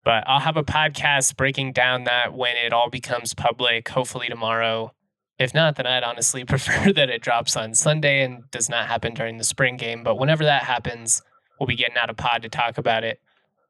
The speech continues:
On this podcast, we're gonna briefly talk about David Roddy doing his thing for the Grizzlies. We're gonna talk about T B T and Team Ram Up specifically, the C S U alumni that will be competing in the event this summer.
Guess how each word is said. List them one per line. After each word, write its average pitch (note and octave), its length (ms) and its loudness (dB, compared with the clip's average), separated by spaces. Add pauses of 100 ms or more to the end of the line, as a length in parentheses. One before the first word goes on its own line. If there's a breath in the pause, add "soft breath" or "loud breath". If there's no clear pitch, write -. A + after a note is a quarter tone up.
(460)
On B2+ 140 2
this E3 180 2
podcast, E3 720 2
we're C#3+ 140 0
gonna C3 180 -2
briefly C#3+ 520 0
talk C3 300 2
about B2 260 2
David B2+ 320 -4
Roddy B2+ 280 2
doing B2+ 300 -4
his B2 220 -2
thing C3 260 0
for B2+ 120 -6
the A#2 100 -4
Grizzlies. C3 580 -2
We're A#2+ 60 -4
gonna A#2 180 -4
talk B2 380 0
about A#2+ 500 -2 (600)
T D3 180 2
B C3+ 160 0
T E3+ 460 -2 (180 loud breath)
and B2 240 0
Team C3+ 320 0
Ram B2+ 340 2
Up C#3 200 0
specifically, D#3 720 -2
the C#3 100 -2
C B2+ 240 0
S A#2+ 160 -2
U B2 140 -4
alumni B2+ 580 0
that A#2+ 160 0
will A#2+ 140 -8
be B2+ 200 -2
competing C3 680 -4
in B2 180 -6
the B2 140 -4
event B2 380 0
this - 160 0
summer. D3 500 2